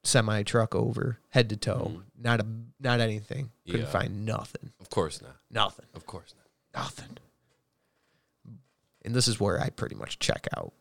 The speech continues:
Speaker 2: You had a break, you had a breakdown at that point.
Speaker 1: Yeah, he was, he was freaking out on the side of the road. The cop's like, Well, we can go to the, somewhere and write a statement. We can look for her and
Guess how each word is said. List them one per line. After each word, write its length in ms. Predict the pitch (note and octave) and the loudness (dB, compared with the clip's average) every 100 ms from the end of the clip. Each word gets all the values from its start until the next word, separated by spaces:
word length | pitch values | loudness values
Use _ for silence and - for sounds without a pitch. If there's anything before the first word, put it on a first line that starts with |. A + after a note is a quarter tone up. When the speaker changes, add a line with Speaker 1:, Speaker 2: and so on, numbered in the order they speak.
| _ - - | _ -6 4
Speaker 2:
You 120 | A2+ | 12
had 100 | G#3 | 12
a 60 | |
break, 140 | E3+ G2+ | 12 8
you 80 | B2 | 2
had 80 | A2 | 4
a 40 | |
breakdown 420 | G#2 G2 - D#2+ | 4 2 0 -8
at 80 | D2 | -10
that 200 | C#2+ - | -16 -16
point. 240 | - - - _ _ _ _ _ | -16 -16 -18 _ _ _ _ _
Speaker 1:
Yeah, 220 | C#3 C3+ G#2 | 4 6 6
he 140 | C#3 | 4
was, 140 | C3+ C3 | 4 6
he 120 | C#3+ | 6
was 140 | C#3 | 6
freaking 360 | - D3+ C3+ C3+ | 4 2 4 6
out 160 | C3+ C3+ | 6 6
on 80 | |
the 60 | B2 | 6
side 200 | C#3 C3 | 8 8
of 80 | B2 | 8
the 80 | B2 | 8
road. 300 | B2+ B2+ B2 | 8 8 6
The 60 | |
cop's 300 | - B2+ B2 | 8 8 8
like, 160 | A2+ A2+ | 4 6
Well, 160 | A2 | 6
we 120 | C#3+ D#3+ | 8 8
can 180 | E3 | 8
go 180 | D#3 D#3+ | 8 8
to 80 | D3+ | 8
the, 260 | C#3+ C3+ C3+ _ | 2 0 -6 _
somewhere 400 | - D3+ D3 C#3+ | 2 4 8 8
and 120 | C#3+ C3 | 8 8
write 160 | C#3 | 8
a 40 | C3+ | 6
statement. 460 | - C#3+ C#3 B2+ | 6 6 6 2
We 80 | C3+ | 2
can 140 | D3 | 4
look 140 | C#3 C#3 | 6 4
for 320 | C#3 C3+ D3 | 6 6 8
her 60 | C#3 | 6
and 260 | B2+ - | 4 -4